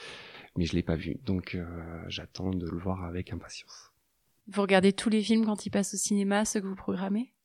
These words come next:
Speaker 1: Oui, j'essaye.
Speaker 2: Ça fait beaucoup de soirées au cinéma.
Speaker 1: <laughs>
Speaker 2: Alors, on parlait de films, mais ce n'est pas tout. Pendant cette semaine, vous accueillez deux photographes, Xavier Galis et Enzo Schex.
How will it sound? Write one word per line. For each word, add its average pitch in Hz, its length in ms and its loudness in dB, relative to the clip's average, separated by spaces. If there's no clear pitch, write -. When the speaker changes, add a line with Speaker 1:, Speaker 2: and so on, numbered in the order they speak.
Speaker 1:
Oui, 95 180 2
j'essaye. - 320 -8
Speaker 2:
Ça - 500 -20
fait 196 80 -4
beaucoup 175 240 -4
de - 60 -10
soirées 190 260 -2
au 180 40 -8
cinéma. 175 360 -12
Speaker 1:
<laughs> 135 60 6
Speaker 2:
Alors, 175 220 -4
on 208 120 4
parlait 226 260 6
de 220 140 4
films, 285 320 10
mais 226 100 10
ce - 120 4
n'est 214 120 10
pas 196 180 8
tout. 277 360 6
Pendant 220 260 6
cette 208 220 2
semaine, 233 380 8
vous 202 160 6
accueillez 208 720 6
deux 254 140 6
photographes, 226 840 2
Xavier 233 460 4
Galis 233 680 4
et - 200 6
Enzo 208 260 6
Schex. - 560 2